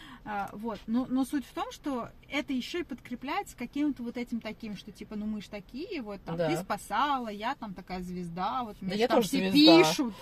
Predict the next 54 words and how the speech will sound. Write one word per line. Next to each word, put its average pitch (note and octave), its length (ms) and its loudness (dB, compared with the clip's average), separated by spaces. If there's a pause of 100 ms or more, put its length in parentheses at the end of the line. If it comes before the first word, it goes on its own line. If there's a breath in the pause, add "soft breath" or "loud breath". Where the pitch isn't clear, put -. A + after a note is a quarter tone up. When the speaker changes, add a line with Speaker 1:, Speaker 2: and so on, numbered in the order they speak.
(120)
Speaker 2:
<laughs> - 220 -10
Speaker 1:
да, A#3 200 4
они B3 120 2
ж B3 80 -2
там B3+ 140 2
хотят B3 340 -4
зачем-то G#3+ 380 -10
со G#3 140 -10
мной G3 220 -8
общаться, C4+ 960 -4
а G#3 40 -6
я G#3 140 -10
такая, - 200 -10
«Интрига, A3+ 440 0
интрига», F3+ 340 -8
знаешь, A3+ 480 -10
вот. F#3+ 260 -14
Speaker 2:
Такая, F3+ 280 2
ух. A#3 300 -2 (100)
Speaker 1:
Да, F#3+ 560 -10
а G#3 100 -6
я A3 140 -4
такая, G3+ 260 -6
может G3+ 240 -8
быть, G3 160 -8
тоже G3 220 -8
думаю, G3 280 -6
ну, A3+ 120 -4
вот A3+ 100 -8
я A#3 140 -6
стёрла, C#4 420 -6
она F#3+ 160 -4
же F3+ 140 -8
мне F3+ 100 -6
ещё F3 200 -12
раз F3 180 -12
напишет. A#3+ 1040 -2
Speaker 2:
Мгм. E3+ 160 -2
Speaker 1:
Ну, D#4 100 -2
то E4+ 60 -6
есть C#4+ 140 -6
это, B3+ 200 -10
это D4 340 -8
же C#4 120 -8
вот D4 160 -10
это D4 240 -14
всё - 140 -12
наше C4+ 280 -6
человеческое, C4+ 680 -10
вот, B3 160 0
Speaker 2:
Конечно. A3+ 220 -4
Speaker 1:
вот F3+ 100 -6
та B3+ 160 0
вот A3 140 -8